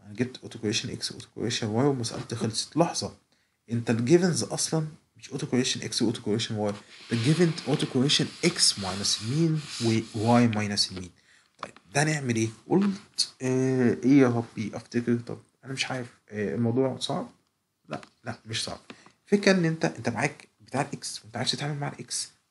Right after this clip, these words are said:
طيب ده بتاع مين؟ ده بتاع function. طب ما تجرب تروح تحسب الاوتو كورليشن اصلا الاول بتاع الاكس minus الميو اكس كجنرال، وبعدين تعوض عنه بالاكسبوننشال ده وتشوف هتوصل لايه. تمام،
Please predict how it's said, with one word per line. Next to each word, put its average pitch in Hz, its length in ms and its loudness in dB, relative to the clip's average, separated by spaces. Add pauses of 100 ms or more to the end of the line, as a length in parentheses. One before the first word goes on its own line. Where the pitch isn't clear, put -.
طيب 92 140 -12 (140)
ده 135 100 2
بتاع 160 240 -2
مين؟ 120 200 0 (440)
ده - 140 0
بتاع - 260 -4
function. 170 440 -2 (520)
طب 107 140 -4
ما 120 120 4
تجرب 180 500 4
تروح 160 160 0
تحسب - 400 -2
الاوتو - 320 -4
كورليشن 131 520 0 (200)
اصلا - 320 -4 (220)
الاول 113 380 0
بتاع 98 380 -10 (420)
الاكس - 540 -2
minus 123 680 0
الميو 104 320 -2
اكس - 400 -4
كجنرال، 135 460 2 (180)
وبعدين 113 440 -4
تعوض 143 500 0 (120)
عنه 143 300 -2
بالاكسبوننشال 117 840 -6
ده 139 60 0
وتشوف 143 280 -4
هتوصل 139 360 -2
لايه. 117 180 -6 (560)
تمام، 104 220 -4